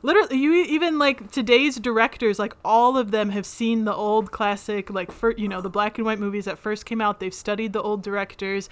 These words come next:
like Alfred Hitchcock, and, like, they, they know and they're inspired by these directors because they're really, really good.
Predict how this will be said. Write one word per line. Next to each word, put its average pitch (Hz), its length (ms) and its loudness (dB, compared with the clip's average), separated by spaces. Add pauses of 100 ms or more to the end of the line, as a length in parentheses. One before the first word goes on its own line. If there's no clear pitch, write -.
(260)
like - 160 -10
Alfred 214 320 2
Hitchcock, 202 680 0
and, 208 120 -4
like, 202 140 -4
they, 220 120 4
they 226 220 0
know 214 540 4
and 208 200 -4
they're 208 80 -4
inspired 208 560 0
by 185 140 -6
these 190 180 -8
directors 190 480 -4
because 277 300 -2
they're 294 160 -2
really, 302 400 2
really 262 300 -4
good. 214 420 -4